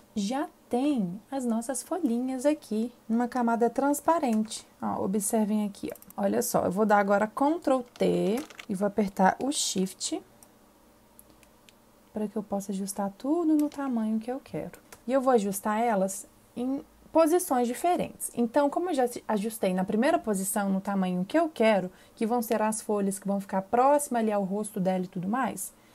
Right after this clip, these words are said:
eu já tô satisfeita, eu vou deixar da forma que tá. Como eu vou ter que usar isso novamente, de uma outra forma, numa nova posição, em outro tamanho, eu vou apertar o, aqui no meu teclado, Ctrl J pra duplicar essa camada e vou deixar ela inativa, ó.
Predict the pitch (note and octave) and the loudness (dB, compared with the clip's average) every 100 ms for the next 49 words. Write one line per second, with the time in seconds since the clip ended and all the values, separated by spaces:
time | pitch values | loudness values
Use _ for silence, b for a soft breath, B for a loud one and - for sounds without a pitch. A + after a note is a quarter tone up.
0 | b b b G#3+ A#3+ A#3+ A3+ B3 - C#4 | b b b 4 4 4 -4 -4 0 0
1 | C#4+ C#4+ D4 D4 C#4 D4 C#4+ D4 F4+ - | 2 2 2 4 2 4 4 2 0 2
2 | - - _ B B B B B - A#4+ | 0 -2 _ B B B B B 2 6
3 | G4+ F4 C#4 - A#3+ A3 G3+ G3 B3 D#4 | 6 6 4 0 2 4 4 2 2 4
4 | C4+ G#3+ B3 F3+ - - - F#3 G3+ G3 | 4 4 2 0 -4 -8 -2 0 2 6
5 | B3 F4 E4 D#4+ A#3+ A#3 A3 F#3+ F#3+ F#3+ | 6 6 2 4 8 8 8 4 2 2
6 | F#3+ A#3 C#4+ D#4 C#4+ C4 - A3 G3+ G3+ | 2 2 2 4 4 2 -2 0 0 2
7 | G#3 C4 F#4 F4+ - F#3 A3 C4 F#3+ - | 4 6 4 2 -2 0 2 2 0 4
8 | G#3 A#3+ B3 A3 B3+ B3+ - A3 A3 G#3 | 6 6 6 4 4 4 2 -2 2 2
9 | F#3+ F3+ F#3+ B3+ G#3+ A3 - C4 C#4+ D4 | 2 2 4 6 6 4 4 4 4 4
10 | D4 - B B B - G3 A#3+ A#3+ B3 | 2 0 B B B -6 6 8 8 6
11 | B3+ A#3+ A3+ C4+ B3 A#3+ A3+ B3 C4 A3+ | 0 -2 -2 -4 2 2 2 -4 0 2
12 | A3 A#3+ - A#3+ A#3+ B3 C4 B3 C4+ E4+ | 2 2 0 0 0 0 0 0 0 0
13 | - G#3+ G3+ G#3 - | -2 0 4 4 2